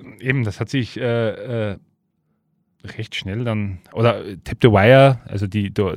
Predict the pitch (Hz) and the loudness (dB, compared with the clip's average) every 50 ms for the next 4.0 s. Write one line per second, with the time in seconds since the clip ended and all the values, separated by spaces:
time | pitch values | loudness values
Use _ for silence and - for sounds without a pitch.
0 | - - - 95 92 98 95 98 101 95 - - 92 92 90 - 95 95 95 - | -8 -8 -6 -4 -2 -2 -2 -2 -2 -2 -4 -4 -4 -4 -4 -6 -8 -10 -8 -6
1 | 92 98 110 110 - - - 107 - 113 - - - - 98 - - - - 90 | -6 -4 -4 -6 -6 -8 -10 -8 -6 -6 -6 -6 -10 -12 -12 -12 -12 -12 -8 -6
2 | 110 139 113 80 - _ _ _ _ _ _ _ _ _ _ _ _ _ _ _ | -6 -4 -6 -6 -10 _ _ _ _ _ _ _ _ _ _ _ _ _ _ _
3 | _ _ _ _ _ _ _ _ _ _ _ _ _ _ _ _ _ _ - 104 | _ _ _ _ _ _ _ _ _ _ _ _ _ _ _ _ _ _ -4 -2